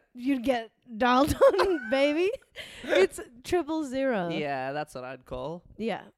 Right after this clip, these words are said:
Speaker 1: <laughs> I'd call the police. Um, I'd probably, like, absolutely message people. Is that crazy to say? I'd be like, "John,
Speaker 2: No,
Speaker 1: holy
Speaker 2: no,
Speaker 1: shit."
Speaker 2: no, no. That's normal.
Speaker 1: That's normal,
Speaker 2: Yeah.
Speaker 1: yeah.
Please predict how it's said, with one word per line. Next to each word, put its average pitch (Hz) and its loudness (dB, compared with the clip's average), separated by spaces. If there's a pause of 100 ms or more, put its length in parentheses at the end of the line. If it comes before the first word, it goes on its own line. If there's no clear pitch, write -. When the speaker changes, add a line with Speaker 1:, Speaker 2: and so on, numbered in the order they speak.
Speaker 1:
<laughs> - -12
I'd 247 -4
call 330 -2
the 339 -2
police. 247 -8 (680)
Um, 190 -2 (260)
I'd 254 -4
probably, 285 -2
like, 254 -4
absolutely 196 -6
message 175 -10
people. - -14 (340)
Is 220 -4
that 330 -4
crazy 226 -8
to 214 -8
say? 202 -6
I'd 240 -10
be 262 0
like, 254 0
"John, 269 0
Speaker 2:
No, 269 2
Speaker 1:
holy 254 2
Speaker 2:
no, 277 -2
Speaker 1:
shit." 143 -2
Speaker 2:
no, 143 -6
no. 131 -10
That's 160 -4
normal. 127 -6 (160)
Speaker 1:
That's 262 0
normal, 294 -2
Speaker 2:
Yeah. 151 -2
Speaker 1:
yeah. 202 0